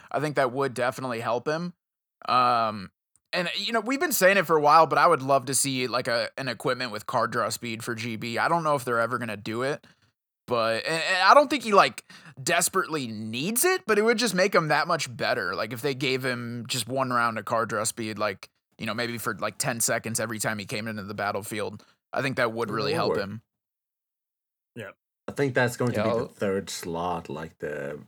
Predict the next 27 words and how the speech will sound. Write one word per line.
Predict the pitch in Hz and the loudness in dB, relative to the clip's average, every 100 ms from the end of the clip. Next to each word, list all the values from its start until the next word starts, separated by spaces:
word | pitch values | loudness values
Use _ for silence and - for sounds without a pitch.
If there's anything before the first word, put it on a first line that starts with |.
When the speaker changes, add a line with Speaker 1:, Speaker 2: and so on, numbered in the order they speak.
| - | -12
Speaker 2:
highest | - 117 101 87 - | -6 -2 -2 -2 -6
upgrade, | - - - - 78 | -12 -10 -8 -8 -8
you | 87 | -6
know, | 101 101 | -2 0
like | 98 101 98 - | 0 -2 -4 -6
with | 98 - | -8 -4
the | 87 90 87 82 | -4 -2 -4 -6
Gogeta | 107 - 101 95 | -4 -2 -4 -6
four | - 85 170 | -6 -2 2
Speaker 1:
Yeah. | 151 120 | 4 4
Speaker 2:
has | 113 123 | 0 -4
with | 104 - - | -8 -8 -6
his | 78 80 - | -6 -6 0
Speaker 1:
Like | 143 - | 2 4
the | 175 | 4
Speaker 2:
game | 170 | 6
Speaker 1:
one | 175 165 | 4 4
that | 156 | 0
you | 156 | 0
Speaker 2:
Dragon | |
Ball. | - | 0
Speaker 1:
can't, | 156 143 147 | 0 0 -2
the | 151 | -4
one | 156 160 | 0 0
that | 151 | 0
you | 135 131 | -4 -4
can't, | - 131 | -2 -4